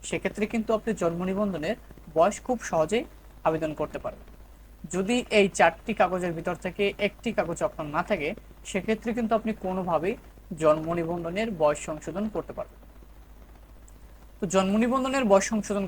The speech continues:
করতে হলে আপনাকে সর্বপ্রথম চলে যেতে হবে Google Chrome ব্রাউজার। তো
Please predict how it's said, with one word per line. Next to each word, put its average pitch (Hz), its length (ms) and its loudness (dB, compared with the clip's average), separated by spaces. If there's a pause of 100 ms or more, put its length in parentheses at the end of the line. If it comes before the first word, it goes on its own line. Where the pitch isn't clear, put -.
করতে 165 240 -2
হলে 175 140 0 (120)
আপনাকে 226 300 -4 (100)
সর্বপ্রথম 233 500 0 (100)
চলে 180 200 2
যেতে 160 180 -6
হবে 170 140 0 (540)
Google 202 340 4
Chrome 147 240 -4
ব্রাউজার। 107 340 -8 (640)
তো - 40 -8